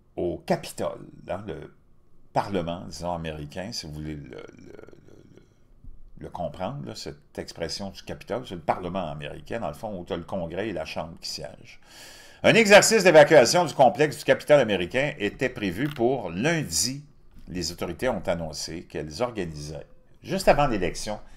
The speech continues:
pour mettre juste un peu plus de peur dans... Et tu vois que le Deep State se gêne pas, hein ? C'est comme,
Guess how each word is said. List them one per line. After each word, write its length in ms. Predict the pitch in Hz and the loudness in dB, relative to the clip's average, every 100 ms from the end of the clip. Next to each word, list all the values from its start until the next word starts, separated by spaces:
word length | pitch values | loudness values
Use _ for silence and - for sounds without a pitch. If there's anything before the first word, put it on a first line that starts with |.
| - - - | -20 -20 -8
pour 120 | 90 | -4
mettre 180 | 127 156 | -4 -6
juste 260 | - - - | -10 -4 -2
un 80 | |
peu 180 | 117 110 | -2 -4
plus 280 | - 139 110 | -6 -6 -2
de 80 | 85 | -2
peur 460 | - 117 117 101 | 2 2 2 0
dans... 300 | 82 87 78 - - - - - - | -4 -6 -6 -10 -18 -20 -20 -20 -8
Et 200 | 95 92 | -6 -6
tu 140 | 110 | -2
vois 120 | 123 | -2
que 100 | 147 | 0
le 160 | 92 78 | -2 -2
Deep 440 | 76 76 76 101 | -12 -8 -4 -4
State 360 | - 117 127 - | -2 -2 -2 -2
se 140 | 98 | -4
gêne 280 | 80 92 82 | -2 -2 -4
pas, 320 | - 87 76 - - - - | -4 -4 -4 -10 -20 -20 -10
hein ? 300 | 85 95 123 - _ - - - - _ _ _ _ _ _ - | -6 -6 -8 -18 _ -20 -20 -20 -20 _ _ _ _ _ _ -8
C'est 280 | - - - | -2 -2 0
comme, 220 | 131 110 | 0 -2